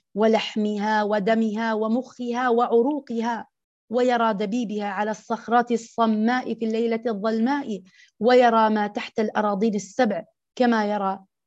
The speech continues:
ما فوق السماوات السبع". انظروا لكمال هذا البصر سبحانه البصير، يرى تفاصيل خلق الذرة الصغيرة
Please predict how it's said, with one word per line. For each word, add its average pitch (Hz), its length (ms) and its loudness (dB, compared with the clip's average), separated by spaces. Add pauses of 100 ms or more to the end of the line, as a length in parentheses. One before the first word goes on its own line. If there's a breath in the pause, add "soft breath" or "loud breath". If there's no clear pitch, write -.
(120)
ما 214 120 -2
فوق 233 280 0
السماوات 190 640 -6
السبع". 185 480 -6 (1000)
انظروا 226 340 8
لكمال 208 680 2 (1900)
هذا 240 260 6
البصر 208 480 0
سبحانه 196 1000 0
البصير، 190 640 -2 (1400)
يرى 226 340 4
تفاصيل 220 600 -2
خلق 262 380 -2
الذرة 202 500 -2
الصغيرة 190 680 -4